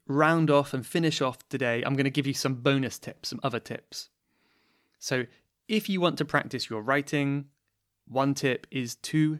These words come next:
read, to read. So reading is a really great way to improve your writing. It's, it might sound strange, but this is because you're witnessing, you're seeing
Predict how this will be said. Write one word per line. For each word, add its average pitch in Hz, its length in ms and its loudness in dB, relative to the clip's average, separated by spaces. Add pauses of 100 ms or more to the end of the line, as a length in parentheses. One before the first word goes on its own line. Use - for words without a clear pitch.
(120)
read, 147 680 0 (480)
to - 120 -14
read. 139 460 -4 (800)
So 160 80 2
reading 180 480 8
is 143 160 6
a 139 40 2
really 185 280 6
great 156 280 4
way 147 200 4
to - 160 -4
improve 160 420 2
your 131 140 2
writing. 104 580 -6 (500)
It's, - 180 -12
it - 60 -10
might 147 200 -2
sound 131 240 -2
strange, 135 580 -2 (760)
but 156 120 -2
this 208 160 4
is - 80 -2
because 165 400 -2
you're 160 260 2 (880)
witnessing, 156 840 2
you're 135 180 -2
seeing 180 600 2